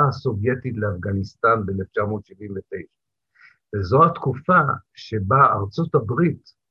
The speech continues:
כמה אירוני שזה יישמע, מגייסת סעודים צעירים להילחם יחד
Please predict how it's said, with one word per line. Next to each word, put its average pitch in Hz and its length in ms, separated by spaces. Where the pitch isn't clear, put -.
כמה 110 280
אירוני 113 440
שזה 95 260
יישמע, 107 560
מגייסת 113 800
סעודים 156 720
צעירים 131 680
להילחם 123 920
יחד 143 420